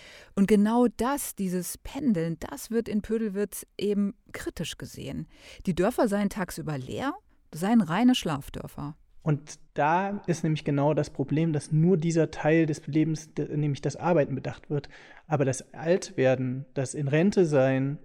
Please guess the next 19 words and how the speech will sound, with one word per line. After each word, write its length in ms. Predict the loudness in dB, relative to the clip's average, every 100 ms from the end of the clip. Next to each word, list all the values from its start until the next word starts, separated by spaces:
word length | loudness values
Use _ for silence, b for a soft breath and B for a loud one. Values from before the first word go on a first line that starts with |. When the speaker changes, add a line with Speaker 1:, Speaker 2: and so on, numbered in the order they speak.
| -2
Speaker 2:
oder 240 | 0 0
das 160 | -4 0
Kinderkriegen 800 | 2 4 2 -2 -4 0 -2 -4 B B B B
ist 300 | -4 -4 -6 _ -8
überhaupt 520 | -2 0 2 2 2
nicht 200 | -4 -4
Teil 260 | 0 4 4
dieser 240 | 4 2
Konzepte. 640 | 0 -4 0 -2 0 -2 -2 b b b b b
Und 540 | -2 2 2 0 -4 2
deswegen 460 | 2 4 2 4
ist 200 | 0 0
das 240 | 0 0 -6 -18 -12
kein 360 | -2 2 2
nachhaltiger 520 | 2 0 -2 -4 -4 -8
Strukturwandel, 680 | -10 -8 -4 0 0 0
der 160 | -2 -4
dort 380 | -4 -6 -8 -14
geschieht. 340 | -10 -8 -8